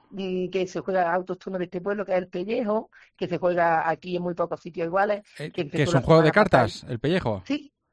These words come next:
Speaker 1: el pellejo. Se juega en otros pueblos de aquí de Granada, pero cada pueblo tiene sus normas. Y este año, pues, con más participación que nunca,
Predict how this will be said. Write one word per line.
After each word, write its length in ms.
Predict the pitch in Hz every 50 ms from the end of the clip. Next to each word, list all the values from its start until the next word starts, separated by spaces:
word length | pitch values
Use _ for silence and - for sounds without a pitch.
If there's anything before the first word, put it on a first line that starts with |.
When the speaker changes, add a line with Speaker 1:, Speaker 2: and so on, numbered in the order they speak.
| _ -
Speaker 1:
el 160 | 208 185 180
pellejo. 480 | - 185 180 185 196 185 190 202 202 -
Se 160 | _ - 196
juega 180 | 165 196 220 220
en 80 | 254 240
otros 200 | 220 226 202 -
pueblos 240 | - 226 220 214 190
de 40 | 202
aquí 140 | 185 214
de 100 | 202 214
Granada, 480 | 202 190 190 220 247 254 233 240 269 294 _ - - _ _
pero 200 | - 175 165 170
cada 200 | 170 180 190 196
pueblo 220 | 190 220 214 214 190
tiene 180 | 190 185 185
sus 140 | 180 - 185
normas. 440 | 175 170 165 156 160 156 147 135 - _ - - - -
Y 500 | - 175 170 175 175 175 175 175 170 175
este 240 | 185 180 185 - 202
año, 220 | 185 190 220 226 220
pues, 220 | - - 180 -
con 200 | - - 175 170 170
más 120 | 170 170
participación 760 | - - 185 - 180 - - 175 - 165 - - 175 175 170 151
que 460 | - 165 160 160 160 160 160 160 165
nunca, 420 | 208 262 285 240 - - - 156